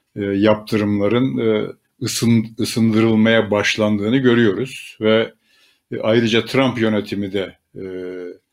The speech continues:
Pompeo'nun Yunanistan ve İstanbul ziyareti, ardından işte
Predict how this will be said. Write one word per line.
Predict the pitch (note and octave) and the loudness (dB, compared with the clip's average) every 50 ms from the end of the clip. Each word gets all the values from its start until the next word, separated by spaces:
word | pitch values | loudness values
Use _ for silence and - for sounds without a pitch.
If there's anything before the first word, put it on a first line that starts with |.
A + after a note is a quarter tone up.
| _ _ _ _ _ _ _ | _ _ _ _ _ _ _
Pompeo'nun | - A2+ G#2+ G#2+ G#2 A#2+ A#2+ A#2+ A#2+ A#2 A2+ G#2+ G2 F#2+ F#2+ - _ _ _ _ _ _ _ _ _ _ _ _ _ | -2 0 0 0 2 2 4 4 4 4 2 0 -2 -6 -10 -14 _ _ _ _ _ _ _ _ _ _ _ _ _
Yunanistan | - G2+ G#2+ A2 A2 G#2+ G2+ - - - A2 G#2+ G#2 G#2 G#2 G#2 | -6 -4 -2 0 0 -2 -2 -6 -2 0 0 0 0 -2 -2 0
ve | G#2+ A2+ G#2 | -2 -2 0
İstanbul | G#2+ - - - A#2 A2+ A#2 G#2+ G#2 G#2 F#2+ | -2 -6 -4 -2 0 0 0 0 -2 -4 -6
ziyareti, | F2+ F#2+ G2 G2 F#2+ F#2 F2+ F2+ F2 F2 - - A2+ C3 - - _ _ _ _ _ _ | -6 -6 -4 -4 -2 -2 -4 -4 -6 -10 -8 -10 -10 -10 -10 -16 _ _ _ _ _ _
ardından | - G2+ G#2 G#2 G2+ G2+ G#2 G#2 G#2 G2+ G#2 G2+ G2+ | -4 -2 -2 -2 -2 -2 -2 -2 0 0 0 -2 -2
işte | F#2 - - - - G2+ G2 F#2+ F#2+ - | -4 -6 -6 -4 -4 -2 -2 -2 -4 -8